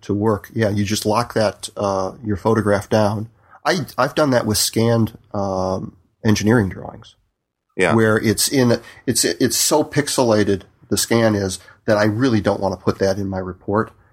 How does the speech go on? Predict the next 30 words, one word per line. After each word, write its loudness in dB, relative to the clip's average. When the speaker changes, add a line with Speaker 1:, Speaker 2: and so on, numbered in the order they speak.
Speaker 1:
And 4
I 4
also 2
wanna 2
combine 0
in -2
m-, -6
this -2
drawing 2
of -4
a, 0
of -8
a -6
device -2
with -6
something -2
else. 0
So -6
I'll, 0
I'll 4
put -2
the -6
scanned, 0
uh, -6
engineering 2
drawing 0
in. 0
I'll 0
trace -2
it, -2